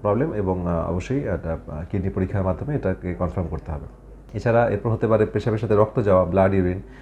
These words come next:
এটা, আহ, মাইক্রোস্কোপিক এবং ম্যাক্রোস্কোপিক দুই রকমই হতে পারে, অর্থাৎ খালি চোখে দেখা যেতে পারে,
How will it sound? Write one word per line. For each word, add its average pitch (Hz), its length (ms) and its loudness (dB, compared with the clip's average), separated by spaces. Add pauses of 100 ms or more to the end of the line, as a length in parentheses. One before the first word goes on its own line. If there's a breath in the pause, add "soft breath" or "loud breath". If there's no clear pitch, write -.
(260 loud breath)
এটা, 110 340 0
আহ, 98 180 0
মাইক্রোস্কোপিক 107 640 -2
এবং 113 140 4
ম্যাক্রোস্কোপিক 104 540 -2
দুই 107 100 4
রকমই 101 260 4
হতে 92 160 -2
পারে, 82 200 -6
অর্থাৎ 92 220 -4
খালি 117 240 2
চোখে 123 220 2
দেখা 120 200 2
যেতে 120 200 -4
পারে, 127 260 -2